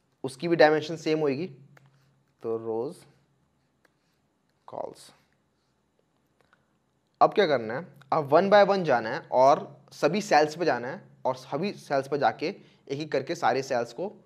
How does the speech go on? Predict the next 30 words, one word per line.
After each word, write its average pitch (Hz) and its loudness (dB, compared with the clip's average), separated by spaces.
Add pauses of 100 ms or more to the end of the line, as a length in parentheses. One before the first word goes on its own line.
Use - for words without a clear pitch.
(120)
correspondingly 131 -4
ऐड 127 0
करना 131 -4
है 175 -6
और 131 -4
उनको 123 -6
सी 139 -10
में 131 -8
स्टोर 117 -8
करना 92 -12
है। - -20 (260)
तो 123 -8
उसके 143 -6
लिए 147 -2
भी 147 -2
आपका 135 2
सेम 147 -4
लूप 143 -6
चलेगा, 123 -2
मैं 135 -6
कॉपी 120 -4
पेस्ट 127 -10
कर 110 -8
रहा 107 -10
हूँ। - -14 (1080)
तो 117 -10
यही 120 -2
आपका 123 0
लूप 117 -6
है। 160 -6